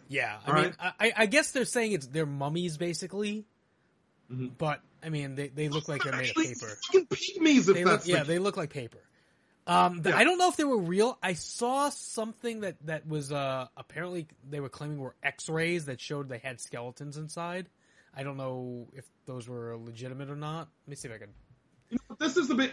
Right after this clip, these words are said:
Speaker 2: Let me tell you something. Once the government starts telling you aliens are real, that's when you know it's a fucking hoax. All right? The
Speaker 1: Here
Speaker 2: government
Speaker 1: it is.
Speaker 2: that trusts the science wants you to believe this shit.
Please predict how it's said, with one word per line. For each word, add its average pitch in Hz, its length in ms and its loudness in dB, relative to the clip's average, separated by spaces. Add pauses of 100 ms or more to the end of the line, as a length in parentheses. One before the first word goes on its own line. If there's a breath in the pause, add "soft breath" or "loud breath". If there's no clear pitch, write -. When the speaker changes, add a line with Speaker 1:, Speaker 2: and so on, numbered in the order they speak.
(120)
Speaker 2:
Let 254 140 4
me 330 100 6
tell 240 160 8
you 208 60 10
something. 175 160 4
Once 254 160 4
the - 60 4
government 277 340 2
starts 208 260 6
telling 196 240 4
you 214 200 6
aliens 180 480 8
are 160 120 6
real, 147 500 4 (220 soft breath)
that's 220 240 8
when 240 140 4
you 220 100 4
know 196 160 8
it's 170 120 2
a 160 60 4
fucking 151 340 2
hoax. - 560 -2 (200 soft breath)
All 143 60 6
right? 185 220 6 (160)
The 190 80 10
Speaker 1:
Here - 80 6
Speaker 2:
government 277 400 8
Speaker 1:
it - 140 -6
is. - 60 -2
Speaker 2:
that 202 240 4 (640)
trusts 220 180 -4
the 208 80 2
science 180 600 4
wants 202 260 2
you 233 60 2
to 190 60 2
believe 165 340 -2
this 143 180 4
shit. - 320 2